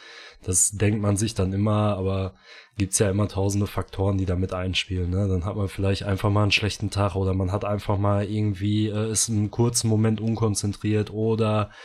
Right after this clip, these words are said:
oder, oder, oder. Da gibt's ja tausende Varianten, ne? Oder man wird gerade kurz abgelenkt oder es ist allgemein gerade sehr stressig und man muss mehrere Sachen gleichzeitig machen oder so.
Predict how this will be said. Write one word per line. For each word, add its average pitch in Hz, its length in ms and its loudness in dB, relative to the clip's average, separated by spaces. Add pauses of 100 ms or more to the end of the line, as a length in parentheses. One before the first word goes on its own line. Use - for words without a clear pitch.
(200)
oder, 98 520 2
oder, 92 360 -2
oder. 87 380 -2
Da 90 120 -4
gibt's 90 240 -6
ja 95 140 -4 (120)
tausende 101 480 -2
Varianten, 92 460 -2
ne? 92 100 -2
Oder 95 180 0
man 95 220 0
wird 101 200 0
gerade 107 300 0
kurz - 380 -4
abgelenkt 101 720 0
oder 101 180 -2
es 101 140 -2
ist - 260 -4
allgemein 107 540 2
gerade 101 320 0
sehr 101 220 0
stressig 104 560 0
und 98 100 0
man 101 160 0
muss 101 200 -2
mehrere 101 380 -2
Sachen 98 300 -4
gleichzeitig 95 640 -6
machen 95 280 -4
oder 92 240 -2
so. 92 160 -4